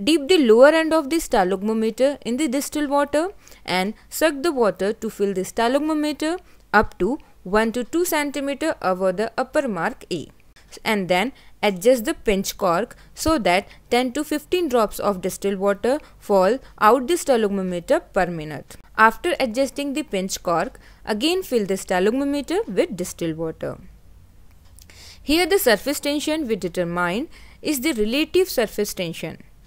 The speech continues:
means the surface tension of sample liquid is determined by comparing with the surface tension of reference liquid, or you can say standard liquid, means the liquid of which the surface tension is already known and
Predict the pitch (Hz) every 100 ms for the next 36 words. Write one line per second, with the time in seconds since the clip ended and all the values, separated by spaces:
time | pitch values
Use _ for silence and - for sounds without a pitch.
0 | - 185 202 254 - - - - 185 202
1 | 214 208 285 339 302 302 320 302 311 -
2 | 185 170 196 254 262 254 254 285 - -
3 | - 196 165 175 190 180 185 214 277 220
4 | 180 165 208 214 240 262 294 320 214 165
5 | 170 - 226 226 294 - 262 262 269 233
6 | 277 403 180 214 - 233 214 190 165 170
7 | 156 - - - - 226 247 269 277 277
8 | 330 466 - - 226 208 202 175 175 -
9 | 160 139 - - - - - 190 208 311
10 | - - - 180 202 220 - 330 359 -
11 | - - 170 - 185 311 - - - 175
12 | - 240 - 330 - 311 302 320 330 -
13 | - 175 175 214 233 311 294 320 440 -
14 | - - 180